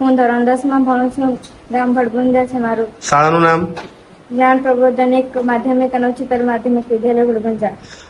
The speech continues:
Speaker 2: આ શાળાના તમામ શિક્ષક અને આચાર્ય આખું વર્ષ દરમિયાન આપને કેવી તૈયારી કરાવી?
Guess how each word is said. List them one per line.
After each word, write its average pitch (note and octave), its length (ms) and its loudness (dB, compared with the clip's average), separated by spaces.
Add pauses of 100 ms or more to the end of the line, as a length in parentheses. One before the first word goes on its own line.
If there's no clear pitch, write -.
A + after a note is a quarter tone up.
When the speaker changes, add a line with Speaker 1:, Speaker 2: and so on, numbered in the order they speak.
(220)
Speaker 2:
આ A3 380 0
શાળાના G3 720 2
તમામ F3+ 360 0
શિક્ષક F#3 440 -4
અને F#3 120 2
આચાર્ય E3+ 380 2
આખું D3+ 300 2
વર્ષ E3 180 2
દરમિયાન E3 300 0
આપને E3+ 180 0
કેવી F3 180 2
તૈયારી C3+ 340 0
કરાવી? B2 280 -2